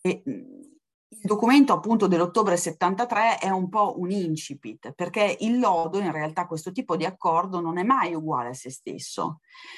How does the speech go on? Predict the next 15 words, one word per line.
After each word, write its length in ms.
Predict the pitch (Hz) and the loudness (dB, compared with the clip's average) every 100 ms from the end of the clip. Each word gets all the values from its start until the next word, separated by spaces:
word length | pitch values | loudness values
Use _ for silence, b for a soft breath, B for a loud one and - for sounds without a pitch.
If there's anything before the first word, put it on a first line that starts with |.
| B _ | B _
Eh, 360 | 160 156 151 | 4 6 4
ecco 280 | - 226 220 | 2 2 2
perché 580 | 185 160 185 185 185 180 | 2 2 2 4 4 2
si 180 | - 170 | 0 -2
sviluppa 720 | 160 175 190 262 - _ - | -2 0 2 2 0 _ -2
e 80 | - | 0
riesce 360 | 160 165 185 190 | 0 2 2 -2
a 80 | 165 | -6
proseguire 800 | 160 156 156 170 202 220 202 - | -10 -4 -2 2 2 4 2 0
poi 380 | 180 196 208 - | 2 2 2 -2
attraverso 720 | 143 - 180 214 233 190 165 | -6 -2 0 2 2 0 -4
le 120 | 160 | -4
varie 280 | 147 139 147 | -4 -4 -4
leadership 840 | 160 226 240 262 233 262 262 233 - | -2 -4 -2 -4 -4 -8 -4 -6 -2
e 360 | 202 214 - | -4 -4 -10